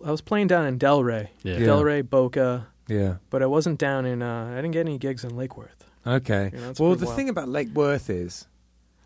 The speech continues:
Speaker 3: that there's quite a lot of musicians who live there, and none of the bars wanna pay, you know, like, the same amount that, like, other places will, will.
Speaker 2: Yeah.
Speaker 3: And it's almost like there's more competition for the gigs or something. I'm not sure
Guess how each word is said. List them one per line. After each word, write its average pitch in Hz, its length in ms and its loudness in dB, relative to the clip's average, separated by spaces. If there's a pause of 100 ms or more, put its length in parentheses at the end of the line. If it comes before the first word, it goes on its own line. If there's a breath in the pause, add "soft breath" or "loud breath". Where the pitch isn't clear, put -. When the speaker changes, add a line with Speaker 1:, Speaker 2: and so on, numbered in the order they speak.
(800)
Speaker 3:
that 127 540 0
there's 139 160 -2
quite 220 180 2
a 214 40 4
lot 202 100 2
of 175 80 0
musicians 147 500 2
who 123 80 0
live 107 220 0
there, 98 320 -2 (100)
and 135 180 -2
none 165 180 2
of 170 80 0
the 151 80 2
bars 135 320 2
wanna 110 180 0
pay, 87 460 -6 (520 soft breath)
you 127 100 -4
know, 131 200 0
like, 131 260 0 (220)
the 135 120 2
same 143 340 2
amount 120 360 0
that, 117 100 -2
like, 113 160 -2
other 117 180 -2
places 131 420 -2
will, 135 140 -4
will. 143 340 -2 (220 loud breath)
Speaker 2:
Yeah. 90 180 -6
Speaker 3:
And 147 80 2
it's 156 220 0
almost 180 220 4
like 151 100 -2
there's 131 140 -6
more 139 200 -4
competition 131 500 -6
for 123 80 -4
the 127 80 4
gigs 127 200 2
or 143 60 2
something. 143 260 -2
I'm 151 120 0
not 185 160 -2
sure 135 340 0